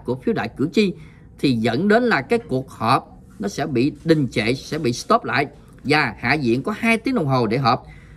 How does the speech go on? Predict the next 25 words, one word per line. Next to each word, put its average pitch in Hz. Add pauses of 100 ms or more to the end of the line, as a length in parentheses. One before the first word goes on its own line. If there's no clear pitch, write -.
(140)
Thượng 135
viện 135
có 220
hai 233
tiếng 262
đồng 190
hồ 131
để 120
họp, -
và 143
sau -
đó 208 (340)
thì 147
người 139
ta 196 (540)
sẽ -
dẫn 143
đến 196
một 123
cái 196
kết 233
quả 123
có 220
thể 226
là 165